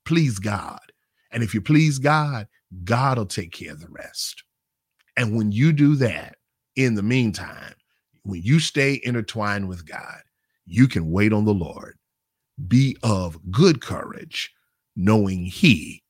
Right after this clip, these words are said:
will strengthen your heart. Let's pray together.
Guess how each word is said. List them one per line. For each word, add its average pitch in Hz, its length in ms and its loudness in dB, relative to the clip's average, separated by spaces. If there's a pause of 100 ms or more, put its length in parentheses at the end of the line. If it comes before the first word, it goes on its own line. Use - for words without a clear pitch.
(300)
will 95 640 2 (180)
strengthen 104 880 -4 (260)
your 92 640 -6 (280)
heart. - 460 -8 (1600)
Let's 113 200 -4
pray 90 200 -4
together. 76 420 -14